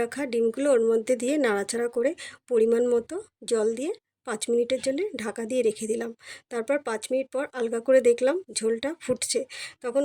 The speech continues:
ওর মধ্যে দিয়ে দিলাম এক চিমটি চিনি আর একটু পরিমাণে গরম মশলা, দিয়ে নাড়াচাড়া করে আবার ঢাকা দিয়ে লো স্টিমে পাঁচ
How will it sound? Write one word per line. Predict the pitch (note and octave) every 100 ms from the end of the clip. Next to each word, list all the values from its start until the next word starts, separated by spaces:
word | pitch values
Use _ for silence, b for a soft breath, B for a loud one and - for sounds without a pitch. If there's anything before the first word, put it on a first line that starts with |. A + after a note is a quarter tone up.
| C4
ওর | A#3+
মধ্যে | A#3 A3+ B3
দিয়ে | A#3 A#3
দিলাম | A#3 C4 F4+ -
এক | G#3+ -
চিমটি | B3 A#3+ C#4 -
চিনি | A#3 B3 F#4+ B B -
আর | A#3+
একটু | A#3+ - C#4+
পরিমাণে | B3 A#3 B3 D#4+ G#4+ A#3
গরম | A3 G#3 G#3+
মশলা, | A3 - A3 - B B A3
দিয়ে | C4+ C#4
নাড়াচাড়া | A#3 A3 A#3 B3 B3
করে | B3 F#4+ B B A3+
আবার | A3 C#4 G3+
ঢাকা | G#3 A3+
দিয়ে | A3 D4 A#3+
লো | A#3+
স্টিমে | - - A#3+ F#4
পাঁচ | A#3+